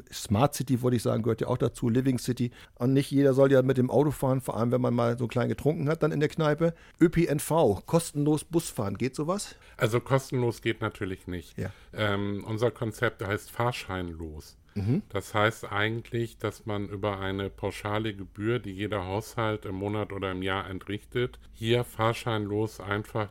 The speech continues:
Speaker 2: den Bus benutzen darf. Dazu muss man wissen, dass ein kommunales Busunternehmen im Normalfall sowieso hochdefizitär ist. Und das
Speaker 1: Entschuldigung,
Speaker 2: versteht
Speaker 1: das heißt also, die Fahrtickets, die Delbus zum Beispiel verkauft oder jeder andere,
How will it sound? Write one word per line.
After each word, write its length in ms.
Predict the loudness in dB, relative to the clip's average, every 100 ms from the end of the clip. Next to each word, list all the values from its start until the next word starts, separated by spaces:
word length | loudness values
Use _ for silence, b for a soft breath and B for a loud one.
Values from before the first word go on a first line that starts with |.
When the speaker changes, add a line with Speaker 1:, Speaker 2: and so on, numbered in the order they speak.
| -6
Speaker 2:
den 160 | -8 -2
Bus 300 | -2 -2 -6
benutzen 580 | -8 -6 -6 -6 -8
darf. 320 | -8 -10 -14 -20 B B B B
Dazu 280 | 0 2 0
muss 260 | 0 0 0
man 200 | 0 2
wissen, 460 | -2 -2 -4 -4 b b b b
dass 300 | 0 0 0
ein 340 | -2 -2 -2 -2
kommunales 640 | 2 4 4 4 2 0
Busunternehmen 960 | -2 -4 -2 -4 -2 -2 0 0 0 -4 B B B
im 120 | -2
Normalfall 680 | 0 2 4 2 2 0 -2
sowieso 580 | -2 -2 -2 -2 -4 -2
hochdefizitär 1080 | -2 -2 -4 -6 -8 -8 -10 -6 -2 -2 0
ist. 360 | -2 -4 -8 b b
Und 180 | -6 2
das 160 | 0 4
Speaker 1:
Entschuldigung, 360 | 6 8 8
Speaker 2:
versteht 100 | 6
Speaker 1:
das 140 | 2 2
heißt 260 | 0 0 -2
also, 160 | -4
die 120 | -4
Fahrtickets, 680 | -6 -2 -2 -2 -4 -6 -6
die 140 | -8 0
Delbus 340 | 0 0 -4
zum 140 | -4
Beispiel 180 | -4 -6
verkauft 420 | -8 0 2 2
oder 120 | 2 4
jeder 300 | 4 4 2
andere, 360 | 0 0 -2